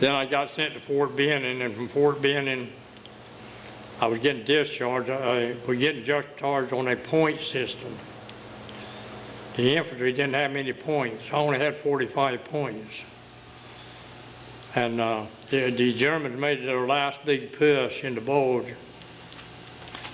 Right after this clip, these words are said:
They sent us Air Force boys, our Army boys that had come back, the ones that hadn't got discharged, to the Air Force, and just swapped us for Air Force boys and put 'em in the infantry.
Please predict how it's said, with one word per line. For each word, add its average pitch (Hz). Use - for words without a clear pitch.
They 127
sent 151
us 135
Air 151
Force 127
boys, 123
our 131
Army 147
boys 127
that 123
had 113
come 139
back, 139
the 127
ones 127
that 131
hadn't 143
got 131
discharged, 120
to 120
the 123
Air 151
Force, 123
and 120
just 131
swapped 151
us 127
for 127
Air 147
Force 127
boys 131
and 120
put 147
'em 135
in 131
the 135
infantry. 113